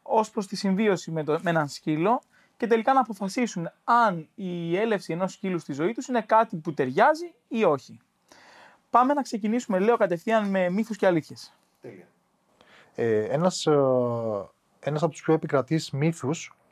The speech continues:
Speaker 2: ε, αυτή τη στιγμή είναι ότι οι σκύλοι χρειάζονται κήπο ή ο ιδανικός σκύλος για μέσα στο σπίτι είναι ένας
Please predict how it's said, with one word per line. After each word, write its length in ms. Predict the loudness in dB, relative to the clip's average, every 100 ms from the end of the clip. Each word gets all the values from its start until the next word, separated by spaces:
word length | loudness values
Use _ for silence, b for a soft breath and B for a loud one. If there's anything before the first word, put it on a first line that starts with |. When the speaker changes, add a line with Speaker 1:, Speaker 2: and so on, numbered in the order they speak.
| _
Speaker 2:
ε, 160 | -10 -8
αυτή 180 | -8
τη 60 | -10
στιγμή 240 | -8 -4
είναι 100 | -2
ότι 320 | 0 -2 -2 -6
οι 40 |
σκύλοι 300 | -10 -4 -4
χρειάζονται 600 | 2 4 4 4 2 2 -2 _ b b b _
κήπο 380 | -2 0 -2 -6 _ _
ή 300 | -2 0 0 -4 _
ο 120 | -2
ιδανικός 440 | 0 -2 0 0
σκύλος 300 | 0 0 0
για 120 | 0
μέσα 160 | -2 -2
στο 100 | -6
σπίτι 460 | -4 -2 0 -2 -2 _ _
είναι 160 | 0
ένας 300 | 2 2 0